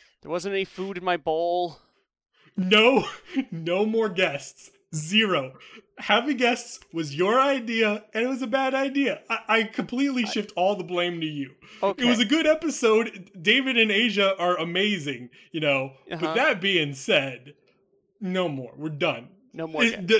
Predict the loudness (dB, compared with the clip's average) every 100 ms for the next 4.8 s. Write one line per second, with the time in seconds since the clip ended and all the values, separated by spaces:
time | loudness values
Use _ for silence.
0 | 4 2 2 0 2 2 0 -4 0 0
1 | 2 0 2 0 0 -2 -2 -4 -4 0
2 | 0 0 -8 _ _ _ _ _ 0 2
3 | 4 0 -2 -6 _ -2 0 -2 -4 -6
4 | -12 -16 -20 _ -14 -6 -6 -6